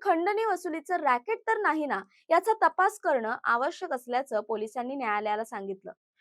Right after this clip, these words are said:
दोन्ही बाजूंचा युक्तिवाद ऐकल्यानंतर न्यायालयाने या दोघींच्या पोलीस कोठडीत एकोणतीस डिसेंबरपर्यंत वाढ केलीय. पोलीस आता त्यांच्या मागील गुन्हेगारी रेकॉर्डचा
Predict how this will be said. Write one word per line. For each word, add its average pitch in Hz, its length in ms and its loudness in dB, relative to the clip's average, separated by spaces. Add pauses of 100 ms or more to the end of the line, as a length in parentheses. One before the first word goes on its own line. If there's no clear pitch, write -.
(180)
दोन्ही 311 320 6
बाजूंचा 311 520 2
युक्तिवाद 359 560 0
ऐकल्यानंतर 294 680 -2
न्यायालयाने 254 540 -2
या 269 80 -4
दोघींच्या 277 600 0
पोलीस 302 500 0
कोठडीत 262 440 2 (320)
एकोणतीस 403 600 2
डिसेंबरपर्यंत 294 880 -4
वाढ 240 460 4
केलीय. 190 260 -6 (400)
पोलीस 320 360 6
आता 302 280 4
त्यांच्या 302 360 -4
मागील 262 380 -2
गुन्हेगारी 277 580 0
रेकॉर्डचा 277 560 0